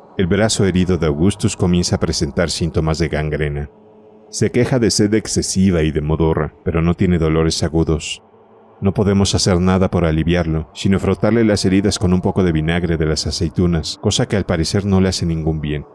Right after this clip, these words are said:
Hicimos todo lo que estuvo a nuestro alcance para ahorrarle sufrimientos, y le triplicamos su ración de agua. Treinta de julio.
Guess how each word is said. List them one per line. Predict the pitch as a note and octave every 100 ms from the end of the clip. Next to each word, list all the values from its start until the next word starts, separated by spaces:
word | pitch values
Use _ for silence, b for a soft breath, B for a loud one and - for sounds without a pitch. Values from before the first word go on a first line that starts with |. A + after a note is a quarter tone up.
| - - - - -
Hicimos | F#2 A#2 A#2 G#2
todo | A#2+ A#2
lo | A2
que | -
estuvo | - A2 G#2+
a |
nuestro | G2+ - E2+
alcance | D#2+ F#2+ F#2+ F2+
para | D#2+
ahorrarle | D2+ D#2 D#2+ D#2
sufrimientos, | - B1+ D#2+ D#2 D#2+ D#2 D#2+ - - -
y |
le | E2+
triplicamos | E2 E2+ F2 F#2 F#2 F2+
su | F2+
ración | E2 - F#2 D#2+
de | D2+
agua. | D2 D2+ D#2 - - - - - - - - - - - -
Treinta | G#2 G#2+ A2 A2
de | F#2+
julio. | - E2+ D#2 D2+